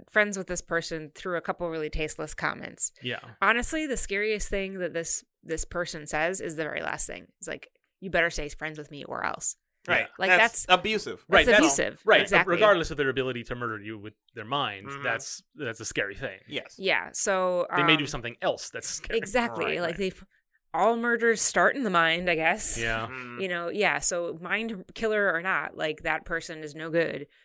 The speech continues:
Speaker 1: Um, so no, I would not stay friends with them, but
Speaker 2: Yeah.
Speaker 1: also, like, restraining order,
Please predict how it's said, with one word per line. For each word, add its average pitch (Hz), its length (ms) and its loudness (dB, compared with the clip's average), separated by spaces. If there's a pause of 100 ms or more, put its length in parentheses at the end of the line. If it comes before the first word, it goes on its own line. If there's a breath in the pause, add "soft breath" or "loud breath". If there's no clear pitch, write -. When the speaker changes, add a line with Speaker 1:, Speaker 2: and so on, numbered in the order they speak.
(140 soft breath)
Speaker 1:
Um, 156 280 -4
so 170 160 -8
no, 170 160 -8
I 180 120 2
would 165 140 -2
not 156 220 -6
stay 143 160 -8
friends 180 260 -6
with 156 120 -6
them, 151 260 -8
but 151 160 -4
Speaker 2:
Yeah. 151 80 -2
Speaker 1:
also, 147 320 -6
like, 147 340 -8 (580)
restraining 185 480 -12
order, 302 680 -10